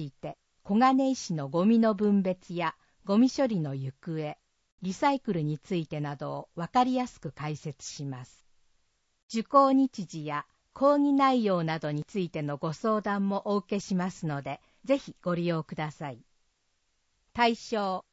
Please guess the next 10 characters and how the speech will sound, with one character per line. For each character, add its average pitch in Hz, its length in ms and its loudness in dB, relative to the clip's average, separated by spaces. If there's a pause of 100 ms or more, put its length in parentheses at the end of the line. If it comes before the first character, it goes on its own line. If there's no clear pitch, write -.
(340)
市 - 220 -2
内 185 240 0
在 202 320 -2
住、 185 420 -6
在 196 280 -4
勤、 170 420 -6
在 175 260 -2
学 170 280 -6
の 147 140 -6
方。 135 440 -12